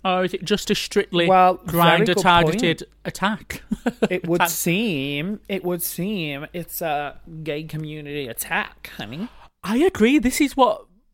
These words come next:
Speaker 1: boils my piss a little bit with it as well, because it's a bit like, like the activists have said, it is like when they used to hit the cruising spots.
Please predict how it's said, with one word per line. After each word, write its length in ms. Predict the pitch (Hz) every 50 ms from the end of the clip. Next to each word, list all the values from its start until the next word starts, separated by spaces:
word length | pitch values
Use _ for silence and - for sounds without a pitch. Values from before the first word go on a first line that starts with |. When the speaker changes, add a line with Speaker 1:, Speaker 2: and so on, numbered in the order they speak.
| _ -
Speaker 1:
boils 320 | - 220 214 214 208 196 196
my 80 | 185
piss 260 | 180 - 240 247 -
a 60 | - 339
little 180 | 226 - -
bit 160 | 147 151 -
with 140 | 156 139 135
it 80 | 143 127
as 160 | 147 139 -
well, 180 | 185 208 226 233
because 300 | 180 180 - 190 - -
it's 140 | 214 - -
a 20 |
bit 180 | 170 233 233 -
like, 480 | 208 202 202 202 196 185 - - - - - - - - 147
like 240 | 185 190 208 220 -
the 60 | -
activists 340 | 233 196 - - 190 220 -
have 120 | - 175 -
said, 200 | - 208 220 220
it 120 | 196 -
is 200 | 196 180 233 -
like 220 | 226 220 202 - -
when 140 | 196 185 180
they 60 | 180
used 200 | 180 180 170 -
to 60 | -
hit 160 | 151 196 190 -
the 60 | 165
cruising 400 | - 170 165 175 170 220 214 -
spots. 480 | - - 113 - - _ - - -